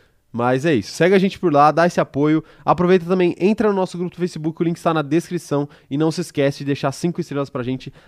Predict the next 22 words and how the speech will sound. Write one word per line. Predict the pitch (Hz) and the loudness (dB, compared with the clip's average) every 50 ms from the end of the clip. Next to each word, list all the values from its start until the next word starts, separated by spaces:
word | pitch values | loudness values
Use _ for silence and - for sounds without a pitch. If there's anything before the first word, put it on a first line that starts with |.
| _ | _
lá | - 123 135 147 151 151 | 0 2 4 6 4 4
no | 147 | 2
Spotify. | 143 147 - 143 127 - - - 104 87 85 82 - _ _ _ _ _ _ | 0 -2 -2 -4 -4 -4 -6 -6 -6 -6 -6 -8 -12 _ _ _ _ _ _
Muito | 131 143 160 180 226 233 - 226 | -4 0 4 4 4 4 4 0
obrigado, | 180 175 170 147 165 160 165 160 | -2 0 2 4 4 4 4 2
esperamos | 151 - 185 180 180 185 | 0 0 0 2 2 0
vocês | 175 170 - 180 170 170 | -2 -4 -4 -2 -2 -2
aqui | 170 - - 160 151 - | -2 -4 -6 -10 -12 -6
amanhã, | - - 202 208 196 180 170 175 | -2 0 0 2 4 4 4 4
dezessete | 175 151 175 165 - 196 196 - - 180 | 2 0 -2 -2 -2 -2 -2 -2 0 2
horas. | 156 151 156 165 170 151 - - - | 4 4 6 4 2 0 -4 -8 -2
A | - 160 170 | 0 2 4
live | 165 160 160 170 175 170 151 165 | 4 6 6 4 4 2 0 -2
já | 143 139 165 175 | -2 0 0 0
está | 175 - - 180 | 0 0 2 2
agendada, | 190 190 196 185 151 139 143 151 151 | 2 4 2 2 4 4 4 4 2
então, | 151 143 151 143 - _ _ | 0 0 -2 -4 -4 _ _
por | - 185 214 | 0 2 2
favor, | - 208 165 156 160 | 4 2 2 4 4
não | 156 175 185 185 | 4 4 2 2
se | - 180 | 0 -4
esqueçam | - - 165 165 - - 165 | -6 -2 -2 -2 -2 -2 -6